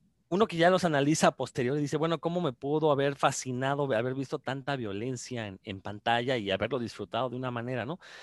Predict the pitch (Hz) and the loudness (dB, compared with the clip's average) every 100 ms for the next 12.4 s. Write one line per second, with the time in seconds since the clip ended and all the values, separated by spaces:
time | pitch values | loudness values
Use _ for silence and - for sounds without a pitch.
0 | - - - _ 147 185 202 262 254 208 | -20 -20 -20 _ 0 4 4 4 4 2
1 | 190 208 196 - 220 220 - 147 151 147 | 6 6 6 4 6 6 4 -2 0 -2
2 | 147 160 190 185 - 214 175 180 - 139 | 0 2 2 0 2 2 4 2 0 -2
3 | - 170 208 226 170 143 147 190 196 170 | 0 0 0 0 0 0 -2 -4 -2 -2
4 | 123 127 139 151 120 117 113 113 123 135 | -2 -4 -4 -4 -4 -4 -6 -4 -4 -2
5 | 135 143 - 131 127 113 - 95 - - | -2 -4 -4 -2 -2 -4 -10 -12 -14 -6
6 | 117 113 104 113 113 104 104 101 127 131 | -4 -4 -4 -2 -2 -2 -4 -4 -4 -2
7 | 135 131 - - - - 117 - - 113 | -2 -4 -8 -16 -18 -6 -4 -4 -4 -2
8 | 127 139 135 - 147 127 127 131 143 131 | 2 2 0 -4 -6 0 4 4 4 2
9 | 113 113 - 123 127 120 123 123 110 - | 0 -4 -6 -6 -4 -4 -4 -4 -6 -8
10 | 110 110 127 123 113 127 131 131 131 - | -8 -6 -2 0 2 2 2 -2 -6 -12
11 | - - 120 139 165 147 143 113 110 110 | -14 -4 0 2 4 2 0 0 0 0
12 | 117 143 135 | 0 0 0